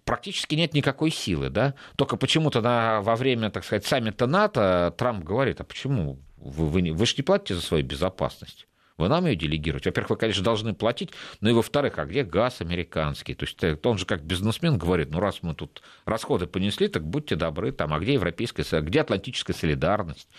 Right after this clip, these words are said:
Ну и так далее. «А зачем вам нужен Северный поток, Северный поток два?» Ну, к Турции вспомните, что было с поставками российских вооружений. Да, то есть вообще, <laughs> а,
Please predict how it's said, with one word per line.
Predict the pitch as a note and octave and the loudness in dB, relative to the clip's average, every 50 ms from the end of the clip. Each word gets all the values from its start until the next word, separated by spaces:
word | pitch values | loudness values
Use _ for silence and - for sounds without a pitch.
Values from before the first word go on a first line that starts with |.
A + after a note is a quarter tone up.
| - - - - - _ | -20 -20 -20 -20 -10 _
Ну | - G#2+ C3+ | 0 2 2
и | B2 | 2
так | - A2 F2 E2 | 0 -2 -4 -4
далее. | F2+ D#2+ D2 D2+ | -4 -2 0 0
«А | |
зачем | F2+ A2+ - - F3+ D3 | 0 0 2 2 4 4
вам | B2+ G#2 | 4 2
нужен | G#2+ A#2+ G#2 A2 F#2 | 2 -2 -4 -4 -2
Северный | - D#3 D3+ B2+ F#2 D#2+ D2+ | 2 2 4 4 2 0 0
поток, | - - D2 - - A#2 B2 G#2 - - | 0 -2 -2 2 4 4 4 2 2 2
Северный | - C3 C3 A2+ E2 | 2 2 2 2 0
поток | - D#2+ - - C2 B1+ C#2 | -4 -6 -6 -6 -8 -8 -6
два?» | D2 D2 E2+ G2+ G#2+ G#2+ G2+ G2+ _ _ _ - - - - - - - | -4 0 2 4 4 2 0 -2 _ _ _ -20 -20 -20 -20 -20 -10 -2
Ну, | - F#2+ A#2+ B2 G#2 - - - - - - - | 0 2 2 2 0 -4 -8 -12 -18 -18 -14 -10
к | - - | -8 -2
Турции | - D3 D3+ D3+ C#3+ - - - A#2 | 2 2 4 4 2 0 0 0 0
вспомните, | - - - - B2+ G2+ G#2+ G2+ - - | 0 0 0 0 2 2 2 0 -2 -2
что | E2+ - - G#2+ | -2 -2 0 0
было | F2+ G#2 G#2 F#2+ | 2 4 4 2
с | F2 - | 2 2
поставками | - G2+ - - A2 F#2+ - - E2+ E2 F2 | -2 -2 -2 0 -2 -2 0 -2 -2 0 0
российских | G2 G2 - F#2+ - - - D#2 - | 0 0 0 -4 -4 -6 -8 -8 -2
вооружений. | D#2 D#2+ E2 E2+ F#2+ F#2 E2 F2 D#2+ D2+ C#2+ C#2 C2+ - _ _ _ - - - - - - _ - | 0 2 2 4 2 2 2 2 0 0 0 -2 -6 -10 _ _ _ -20 -20 -20 -20 -20 -10 _ 2
Да, | A2+ C3+ | 2 2
то | C3 - | 2 0
есть | F#2+ - | -2 -2
вообще, | G#2 F#2 - - A#2+ F#2 D#2 C#2 C#2+ D2 C#2+ D2 D#2 D2+ - - - - E2+ | -2 0 2 2 2 2 2 -2 -6 -6 -6 -6 -8 -8 -10 -12 -16 -16 -14
<laughs> | E2 - - G2+ G2 - - - - - _ _ - | -8 -4 -2 -2 -2 -2 -4 -12 -14 -16 _ _ -6
а, | G#2+ | -6